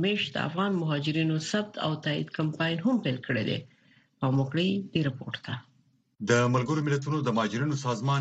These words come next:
Speaker 2: یا یو ان ایچ سی آر وایي اوس مهال په نړۍ کې لږ تر لږه دوه اتیا اعشاریه څلور میلیونه کسان دي چې دې ته مجبور سوي چې خپل کورونه پرېږدي. په دغه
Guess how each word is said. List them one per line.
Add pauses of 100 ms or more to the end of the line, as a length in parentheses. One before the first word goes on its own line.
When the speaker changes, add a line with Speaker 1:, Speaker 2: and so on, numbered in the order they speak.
Speaker 2:
یا
یو
ان
ایچ
سی
آر
وایي (440)
اوس (100)
مهال
په
نړۍ
کې (140)
لږ
تر
لږه (360)
دوه
اتیا
اعشاریه (120)
څلور (120)
میلیونه
کسان
دي
چې
دې
ته
مجبور
سوي (340)
چې (100)
خپل (100)
کورونه
پرېږدي. (300)
په
دغه